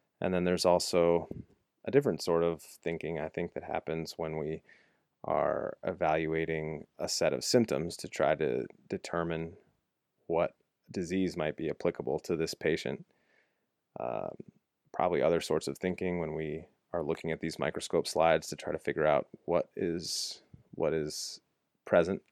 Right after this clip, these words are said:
on the slide and what might be going wrong in the cells that we're seeing or how they differ from a healthful state. And I think some of you know that I've been using this flashcard program called Anki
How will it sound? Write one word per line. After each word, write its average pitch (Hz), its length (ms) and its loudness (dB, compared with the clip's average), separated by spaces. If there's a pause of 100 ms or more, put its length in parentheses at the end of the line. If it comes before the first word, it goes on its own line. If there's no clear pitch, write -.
on 92 120 -2
the 85 60 0
slide 82 560 0
and 80 220 -6
what 80 220 -2
might 76 200 -6
be - 80 -6
going 82 240 -2
wrong 85 300 0
in 87 80 -2
the 85 60 0
cells 80 360 0
that - 100 -2
we're 65 140 -2
seeing 92 400 -2 (500)
or - 80 0
how 65 160 2
they 65 140 0
differ 71 340 0
from 55 420 -4 (680)
a - 100 -2
healthful - 480 0
state. 95 340 2 (360)
And 101 160 8
I 95 60 8
think 104 200 4
some 95 140 4
of 87 40 6
you 85 60 6
know 80 160 6
that 80 80 6
I've 76 120 4
been 78 100 0
using 76 480 -2 (580)
this - 300 2 (300)
flashcard 73 880 0 (520)
program 80 480 6
called 69 420 4
Anki 92 540 2